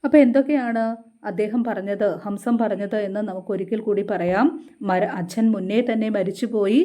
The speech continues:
മകനായി ഞാൻ ഒരുത്തൻ മാത്രമേയുള്ളൂ, ഭർത്താവും മകനും നഷ്ടപ്പെടുമ്പോൾ എൻ്റെ അമ്മയുടെ അവസ്ഥ എന്താകും? അതുമാത്രമല്ല, എൻ്റെ ഭാര്യ പ്രസവിച്ചിട്ട് അധികം ദിവസമായിട്ടില്ല. ഈ വിവരം അറിയുമ്പോൾ അവൾ ദുഃഖം താങ്ങാനാവാതെ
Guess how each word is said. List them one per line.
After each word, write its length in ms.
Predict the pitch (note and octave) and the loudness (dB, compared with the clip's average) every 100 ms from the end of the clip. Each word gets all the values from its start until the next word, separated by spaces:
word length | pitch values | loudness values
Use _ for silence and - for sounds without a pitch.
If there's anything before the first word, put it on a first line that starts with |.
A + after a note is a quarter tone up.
| - - F#3+ | 0 -8 -2
മകനായി 500 | F3+ G3 A3 G#3+ A3+ | 0 2 2 2 2
ഞാൻ 220 | G3 G#3 | 0 0
ഒരുത്തൻ 360 | G#3+ F#3 F#3 A#3 | 0 0 2 4
മാത്രമേയുള്ളൂ, 760 | A#3 G3+ - G#3+ A3 A3 G3+ A3 E4+ - - - | 4 2 -2 -2 0 0 2 4 2 -2 -16 -8
ഭർത്താവും 600 | F#3 F3+ G#3 G#3 A3 G#3+ | -6 -4 -4 -2 -2 -2
മകനും 380 | F#3+ F3+ G#3+ A3+ | -4 -4 -2 -2
നഷ്ടപ്പെടുമ്പോൾ 800 | G#3 - A#3 A3+ G3+ G#3 G#3 C#4+ C#4+ - - | -2 -4 -6 -4 -4 0 2 2 2 -10 -8
എൻ്റെ 240 | F#3 F#3+ | -4 -2
അമ്മയുടെ 540 | G#3 F3 G3 A#3+ A3 A3 | -2 -2 0 0 0 0
അവസ്ഥ 320 | G#3 G#3 - | -4 -6 -4
എന്താകും? 580 | A3+ G#3 G#3 G3 F3+ F#3 E3+ - - F3+ | -4 -2 -4 -6 -4 -4 -4 -8 -12 -6
അതുമാത്രമല്ല, 800 | F3 A3+ G#3 F#3 A3+ A3+ G3+ G#3 D#4 - - | 0 2 0 -2 0 0 0 0 0 -2 -4
എൻ്റെ 240 | G3+ F#3+ G#3 | -2 0 -2
ഭാര്യ 440 | - G3 F#3+ A3 C#4+ | -4 -8 -2 2 2
പ്രസവിച്ചിട്ട് 760 | A3 F#3 G#3+ G#3+ G#3+ A3 G#3 D4+ - - G3+ | 2 -4 -4 -6 -6 -4 0 0 -2 -12 -10
അധികം 400 | F3 F#3+ A3 A3+ | -8 -6 -2 -2
ദിവസമായിട്ടില്ല. 800 | G#3+ G3+ B3 A3+ G#3 G#3 A3 G3+ F#3 - _ A#3 | -2 -4 -2 -2 -2 -6 -4 -4 -6 -10 _ 2
ഈ 100 | B3+ | 2
വിവരം 400 | A#3 B3 C#4 C4+ | 4 2 4 4
അറിയുമ്പോൾ 440 | A#3 A#3 A3+ A#3 | 2 0 0 0
അവൾ 180 | A3+ A3 | 0 -2
ദുഃഖം 440 | G3 G#3 - C#4+ C#4 | -2 -6 -2 4 4
താങ്ങാനാവാതെ 1040 | B3+ G#3 G#3 G#3 G#3 G3+ F#3+ F#3+ F#3 F#3 | 4 -2 -6 -6 -6 -6 -6 -6 -4 -2